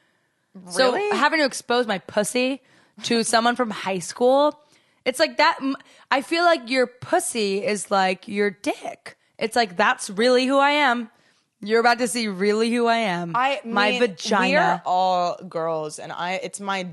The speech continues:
Speaker 2: job and my duty to do your Brazilian wax.
Speaker 1: Oh,
Speaker 2: Just
Speaker 1: so
Speaker 2: let
Speaker 1: then,
Speaker 2: me
Speaker 1: I,
Speaker 2: do
Speaker 1: but
Speaker 2: it.
Speaker 1: it, but I can't get naked in a steam room.
Speaker 2: I mean, M, it's just not the same thing.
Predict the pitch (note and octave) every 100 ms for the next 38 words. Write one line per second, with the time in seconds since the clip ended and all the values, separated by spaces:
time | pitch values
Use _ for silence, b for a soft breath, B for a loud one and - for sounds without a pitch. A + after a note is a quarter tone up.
0 | - E3+ D#3 E3+ F3 D#3 D3+ D3+ D3 D3
1 | D3 D3 D3+ D3 D3 D3+ D#3 D3 D3 C#3+
2 | C#3+ B3+ B3 C4 A#3+ A#3+ A#3+ F3+ F#3+ A#3
3 | A#3 A#3 A3 G#3 - G3 G3 F#3+ F#3 F#3
4 | F3 E3 F3 D#3 D#3 D3+ - - G#3 A3+
5 | A#3 A3+ - B3+ A3+ F#3 F3 G3 - G#3
6 | A#3 F#3 F#3 F#3 F3 D#3+ - G3+ F#3 E3+